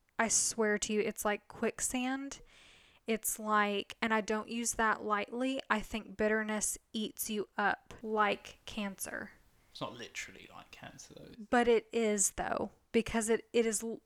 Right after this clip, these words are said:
Speaker 1: it's like a, a mind, a mental health cancer.
Speaker 2: Yeah.
Speaker 1: It, it just eats you up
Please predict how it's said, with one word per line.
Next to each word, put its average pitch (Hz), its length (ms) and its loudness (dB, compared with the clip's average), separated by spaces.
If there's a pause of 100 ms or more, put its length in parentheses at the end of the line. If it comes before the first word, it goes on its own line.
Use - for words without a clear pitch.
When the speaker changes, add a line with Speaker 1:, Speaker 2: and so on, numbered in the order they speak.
(180)
Speaker 1:
it's - 300 2
like 233 200 2
a, 214 200 0 (360)
a 220 100 0
mind, 202 760 -2 (720)
a 226 60 0
mental 226 400 -2
health - 440 -4
cancer. - 640 -8 (220)
Speaker 2:
Yeah. 123 220 -8 (420)
Speaker 1:
It, 240 260 4 (160)
it 226 180 2
just - 640 2 (260)
eats 233 340 -2
you 214 160 -2
up 208 380 0